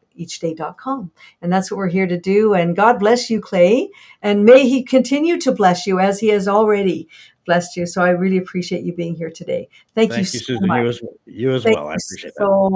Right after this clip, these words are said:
Speaker 1: much. Thank you. Thank you. And thank you, everybody, for joining us.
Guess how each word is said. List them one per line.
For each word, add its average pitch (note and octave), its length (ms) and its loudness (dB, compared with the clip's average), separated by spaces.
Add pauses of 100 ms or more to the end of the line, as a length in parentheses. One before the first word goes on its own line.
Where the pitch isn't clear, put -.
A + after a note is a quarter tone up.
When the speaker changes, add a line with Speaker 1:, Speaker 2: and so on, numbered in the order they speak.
Speaker 1:
much. F3 300 -6
Thank F#3+ 260 -6
you. G3 140 -8
Thank F3+ 280 -6
you. F#3 80 -4
And F#3 140 -4
thank B3 200 0
you, A3 120 2
everybody, F3+ 380 -2
for F3 120 -10
joining E3+ 400 -4
us. D#3+ 220 -12